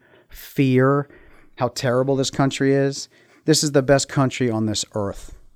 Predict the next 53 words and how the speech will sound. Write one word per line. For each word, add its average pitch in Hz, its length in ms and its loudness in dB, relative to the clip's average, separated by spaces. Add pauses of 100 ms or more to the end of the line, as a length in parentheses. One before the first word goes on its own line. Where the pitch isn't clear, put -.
(180)
God 120 300 0
blessed 127 340 0
us 151 280 0
and 113 160 -4
with 104 100 -6
our 107 100 -6
Constitution. 147 800 -2
So 123 140 -2
we're 131 80 -4
gonna 170 100 4
go 151 100 6
back 131 260 2
to 123 80 -2
base, 143 340 0
teaching 180 400 -4
history, 117 540 -2 (340)
teaching 175 400 -2 (220)
the 139 80 -4
Constitution. 147 840 -2 (400)
There 180 120 4
are 202 60 4
people 190 340 0
that 147 140 2
don't 156 240 4
know 151 240 4
things 120 360 -2
about 123 220 0
our 123 100 0
Constitution, 127 680 -4
and 113 80 0
that's 123 160 -4
why 117 580 0 (220)
th-, 110 220 -10
what's 123 200 -4
taking 117 300 -4
place 127 260 -2
in 120 60 -6
schools 165 340 -2
is 120 80 -6
taking 107 320 -8
place. 175 480 -6 (280)
There 175 120 4
are 143 60 2
certain 151 380 2
rights 165 320 2
you 110 80 -2
have 110 180 -4
that 117 120 -6
the 113 60 -10
school 175 300 0
has 113 100 0
no 147 260 4
business, 131 600 2